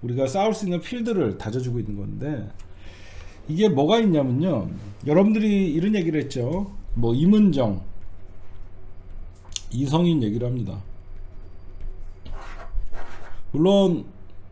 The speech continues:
저도 여러분들과 동의해요. 이문정이 검찰총장 되면, 야, 획기적이다. 그쵸? 이성윤이 검찰총장 되면, 야, 그냥 그 괜찮은 게 나올 거다.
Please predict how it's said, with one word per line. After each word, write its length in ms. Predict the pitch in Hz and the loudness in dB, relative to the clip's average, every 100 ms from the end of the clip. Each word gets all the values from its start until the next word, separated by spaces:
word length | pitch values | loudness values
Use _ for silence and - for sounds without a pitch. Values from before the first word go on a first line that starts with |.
| - - - | -16 -16 -6
저도 420 | - 180 226 196 | 0 2 4 4
여러분들과 480 | 139 147 151 147 151 | 4 2 0 0 0
동의해요. 540 | 120 147 147 107 104 101 - | 2 4 4 2 -2 -6 -6
이문정이 800 | 113 143 151 139 139 139 135 139 | 0 2 2 2 0 2 0 0
검찰총장 880 | - 123 139 127 123 131 127 120 107 | 0 0 0 0 -2 -2 -2 -2 -4
되면, 540 | 101 117 139 175 202 - - - - - - | -4 -2 0 0 -2 -6 -10 -10 -10 -12 -4
야, 680 | 104 107 104 101 98 95 95 | -2 0 0 0 -2 -4 -8
획기적이다. 540 | 120 165 151 117 95 85 - - - - | -6 -4 -2 -2 -4 -8 -12 -16 -18 -16
그쵸? 280 | - - 123 123 - - - - - - - - - - | -14 -10 -10 -10 -16 -18 -16 -12 -10 -10 -12 -12 -12 -4
이성윤이 480 | 135 151 180 175 165 | 2 6 6 6 4
검찰총장 680 | 139 139 151 147 151 143 | 2 0 0 0 0 0
되면, 540 | 131 131 170 208 208 - 95 | -2 -2 0 0 -2 -6 -6
야, 280 | 104 104 101 | -4 -4 -2
그냥 360 | 139 175 214 - - - - - - - | 0 0 -2 -8 -18 -20 -20 -18 -16 -8
그 580 | 113 113 107 98 95 - - - - - - - - | -6 -4 -4 -2 -2 0 -4 -4 -8 -10 -10 -12 -6
괜찮은 640 | 123 - 127 127 127 120 113 | -4 -2 -2 0 0 -2 0
게 240 | 165 208 | -2 -2
나올 340 | 214 90 110 | -4 -2 -4
거다. 380 | - 98 104 95 | -4 -8 -8 -10